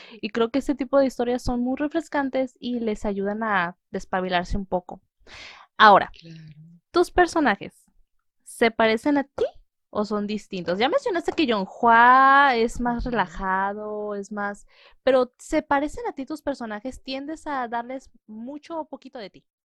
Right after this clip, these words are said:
Speaker 2: Yo siento que al que más le he dado de mí, como ya dije anteriormente, fue a Yonhua,
Speaker 1: Ujú.
Speaker 2: que fue, porque es que ambos compartimos muchas cosas. Yonhua es músico, yo soy músico.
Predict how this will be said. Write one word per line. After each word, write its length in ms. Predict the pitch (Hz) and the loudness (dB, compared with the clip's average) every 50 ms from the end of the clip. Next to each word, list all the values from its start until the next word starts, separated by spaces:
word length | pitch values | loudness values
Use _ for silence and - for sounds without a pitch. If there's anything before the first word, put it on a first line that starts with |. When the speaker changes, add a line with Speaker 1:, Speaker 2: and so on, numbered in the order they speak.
| _ _ _ _ _ _ _ _ _ - _ _ - - - - - - - - - _ _ _ _ _ | _ _ _ _ _ _ _ _ _ -20 _ _ -20 -20 -20 -20 -20 -20 -20 -20 -20 _ _ _ _ _
Speaker 2:
Yo 180 | 196 175 226 233 | -6 -2 -2 0
siento 460 | 202 - 226 240 240 220 - 262 254 | 0 0 0 0 0 0 -2 -4 -4
que 100 | - 262 | -2 -2
al 160 | 254 247 240 | -2 -2 -4
que 360 | - 226 220 185 - - _ _ _ _ _ _ - | -4 -4 -2 -2 -4 -6 _ _ _ _ _ _ -10
más 280 | - 180 185 190 196 202 | -4 -2 0 0 0 0
le 80 | 240 269 | 0 0
he 20 | |
dado 220 | 269 247 247 285 294 | 0 0 0 -2 -2
de 140 | 285 269 226 | -2 -2 -2
mí, 240 | 190 170 165 190 208 | -2 -2 -2 -2 -4
como 240 | - 311 285 285 269 | -4 -8 -6 -4 -4
ya 160 | 233 226 220 | -4 -4 -4
dije 260 | - 226 208 214 240 | -4 -4 -4 -6 -6
anteriormente, 760 | 254 240 247 247 220 226 226 208 208 208 208 202 - 269 247 | -6 -4 -4 -4 -4 -4 -4 -2 -2 -2 -4 -2 -4 -6 -6
fue 180 | - - 190 | -2 -2 -4
a 20 | 160 | -2
Yonhua, 560 | - 147 143 160 156 160 165 170 170 170 - - | -2 -4 -8 -8 -4 -4 -4 -4 -4 -6 -4 4
Speaker 1:
Ujú. 460 | - 214 190 185 202 185 170 175 180 - _ - - _ _ _ _ _ _ | 6 6 8 8 6 6 4 0 -2 -4 _ -20 -20 _ _ _ _ _ _
Speaker 2:
que 120 | - 226 202 | -2 -2 -2
fue, 640 | - - 214 214 208 202 202 202 208 208 190 - _ - | -2 -4 -2 0 0 2 2 2 0 0 -2 -4 _ -4
porque 220 | 269 262 - 269 | -4 -2 0 0
es 120 | 226 - - | 0 0 -2
que 340 | - 269 285 277 277 _ _ - - _ _ - | -2 -2 -2 -2 -2 _ _ -20 -20 _ _ -2
ambos 600 | - 226 208 196 202 202 202 208 - 175 339 - - | 0 2 2 4 4 2 2 2 0 0 0 -2 -2
compartimos 680 | - 262 240 226 - 233 226 - - 226 214 220 226 | -2 -2 -2 0 0 -2 -2 0 0 0 0 2 0
muchas 400 | 226 240 254 240 - 285 254 - | 0 -2 -2 -2 -2 -4 -4 -4
cosas. 680 | - - - 392 320 - 208 185 175 160 - - - - | -6 -8 -4 -4 -4 -2 -2 -6 -6 -6 -8 -10 -8 -8
Yonhua 420 | 170 170 175 175 - - 165 160 | -8 -8 -8 -10 -6 -4 -6 -4
es 120 | 156 151 | -4 -4
músico, 560 | 180 196 196 190 - 214 220 _ - 233 233 - | -4 -4 -4 -4 -6 -10 -12 _ -10 -10 -10 -8
yo 220 | 180 160 156 139 | -10 -10 -10 -10
soy 240 | 139 - - 147 143 139 | -10 -10 -8 -6 -6 -4
músico. 580 | 143 180 214 208 - 214 202 - - 220 226 | -2 -2 -2 -2 -2 -4 -6 -6 -8 -8 -8